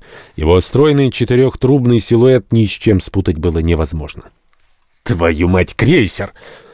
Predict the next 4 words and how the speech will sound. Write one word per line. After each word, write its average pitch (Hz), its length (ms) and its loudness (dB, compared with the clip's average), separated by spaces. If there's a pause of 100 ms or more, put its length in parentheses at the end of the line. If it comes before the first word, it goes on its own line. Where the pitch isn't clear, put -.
(380)
"Где?" 202 360 0 (440)
"Справа, 127 640 2
позади 131 460 2
траверза. 113 720 0